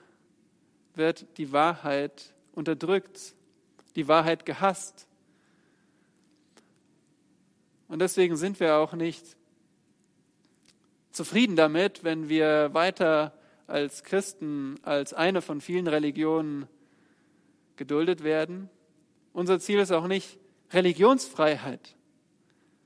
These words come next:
worauf wir an diesen Tagen auch Wert legen im Grundgesetz, dass das verankert ist, dass wir freie Religionsausübung machen dürfen.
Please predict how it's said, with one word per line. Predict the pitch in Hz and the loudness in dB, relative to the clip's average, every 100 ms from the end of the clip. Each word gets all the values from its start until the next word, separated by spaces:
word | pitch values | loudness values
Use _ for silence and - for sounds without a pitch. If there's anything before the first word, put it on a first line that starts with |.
| _ _ _ - | _ _ _ -4
worauf | 156 170 | 0 2
wir | 170 165 | 4 2
an | 156 | 2
diesen | 151 175 175 | -2 -6 -6
Tagen | - 160 180 175 | -2 2 2 0
auch | 147 143 | -4 -4
Wert | 147 175 180 | -2 -2 -2
legen | 170 170 170 156 156 - _ _ _ _ _ - | -4 -4 -4 -8 -10 -16 _ _ _ _ _ -14
im | 139 | -12
Grundgesetz, | - 185 202 165 160 160 - | -6 -4 -2 0 0 0 -4
dass | 143 - | -14 -14
das | 143 | -12
verankert | - 143 180 180 160 165 | -8 -6 -4 -2 -4 -4
ist, | 156 151 - - - _ _ _ _ | -4 -4 -6 -16 -20 _ _ _ _
dass | - - | -16 -12
wir | 147 | -12
freie | - 151 156 | -2 0 0
Religionsausübung | 147 135 151 170 180 - 156 - 160 147 147 143 147 _ _ _ _ _ _ _ _ _ _ _ _ _ _ _ | -2 -4 -4 -6 -6 -8 -10 -8 -10 -6 -6 -6 -10 _ _ _ _ _ _ _ _ _ _ _ _ _ _ _
machen | - 139 147 | -12 -10 -8
dürfen. | 135 135 - 127 | -6 -6 -8 -18